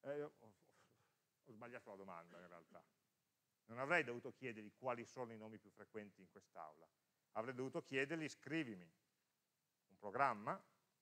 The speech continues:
già che ci siamo, diciamo, in Python, per sapere, perché questo che vogliamo fare, non sapere la risposta. Chi se frega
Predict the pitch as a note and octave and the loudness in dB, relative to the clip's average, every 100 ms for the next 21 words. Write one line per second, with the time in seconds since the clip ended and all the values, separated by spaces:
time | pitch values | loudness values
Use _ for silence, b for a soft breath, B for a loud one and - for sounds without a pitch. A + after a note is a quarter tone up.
0 | _ _ _ _ _ _ _ _ _ _ | _ _ _ _ _ _ _ _ _ _
1 | _ _ _ G2 G#2 G2 G2 C3 A2 F#2+ | _ _ _ -6 -6 -6 -2 2 2 0
2 | G#2+ G2 F#2+ - - A2+ G2 A#2 D#3+ F#3+ | -4 -4 -8 -16 0 2 4 2 -2 -4
3 | - _ _ _ _ _ _ _ _ _ | -14 _ _ _ _ _ _ _ _ _
4 | _ _ _ _ G2+ - F3 A2 A#2 F3 | _ _ _ _ -6 -2 2 4 4 2
5 | - _ _ _ _ _ _ _ _ _ | -4 _ _ _ _ _ _ _ _ _
6 | _ - _ D#3 D#3 F#2+ G2 F#2 F#2 F#2+ | _ -20 _ 0 0 -4 -8 -8 -10 -14
7 | F2+ G2 E2+ F2+ D#3+ C3 E3+ D3 E3+ D#3 | -8 -6 -6 -2 -2 4 4 6 4 2
8 | C3+ A#2+ - B2 G2+ - - E2+ _ _ | -2 -6 -10 -10 -10 -12 -20 -20 _ _
9 | _ _ _ _ _ _ _ _ _ _ | _ _ _ _ _ _ _ _ _ _
10 | _ _ _ _ _ _ _ _ - G3+ | _ _ _ _ _ _ _ _ -10 -6
11 | G#3 - F2 F2 | -6 -8 -18 -20